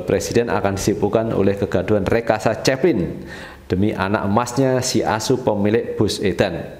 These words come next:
Bus Edan siapa ini? <laughs> Saya tidak paham yang dimaksud dengan Ferdinand, teman-teman. Ferdinand juga menegaskan bahwa Chaplin dalam cuitan itu tidak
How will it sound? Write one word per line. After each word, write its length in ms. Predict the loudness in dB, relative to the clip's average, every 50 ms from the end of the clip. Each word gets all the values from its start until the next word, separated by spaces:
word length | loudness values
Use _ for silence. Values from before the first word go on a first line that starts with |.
| -18 -20 -20 -20 -20 -20 -20 -20 -20 -20 -20 -20 -20 -8 -4 -4
Bus 160 | -2 0 0
Edan 560 | 0 0 0 0 0 0 0 0 -2 -2 -4
siapa 480 | -2 -2 -2 -2 -2 -2 -2 -2 -2 -2
ini? 160 | -4 -4 -6 -6
<laughs> 80 | -8 -8
Saya 160 | -8 -8 -4
tidak 220 | -2 -2 -2 -2 -2 -6 -12 -14 -16 -18 -18 -20 -20 -20 -14 -6
paham 400 | -4 -4 0 2 2 2 2 2
yang 160 | 2 2 2
dimaksud 240 | 0 0 -2 0 0
dengan 160 | 0 0 0 0
Ferdinand, 520 | -2 -2 -2 -2 -2 0 0 0 0 -2 -4
teman-teman. 360 | -6 -6 -6 -8 -8 -10 -12 -14 -20 -20 -20 -20 -18 -18 -18 -16 -16 -16 -16 -16 -18 -18 -6
Ferdinand 480 | 0 0 2 2 4 4 4 2 2 4
juga 160 | 4 4 4
menegaskan 560 | 4 2 2 2 2 0 0 2 0 0 2 2
bahwa 240 | 2 2 2 2 2 2
Chaplin 560 | 2 0 0 2 2 2 2 2 0 0 0
dalam 320 | 0 2 2 2 0 0
cuitan 480 | 0 2 2 2 2 0 0 0 0 -4
itu 400 | -4 -2 0 0 2 2 2 2
tidak 260 | 0 0 0 0 0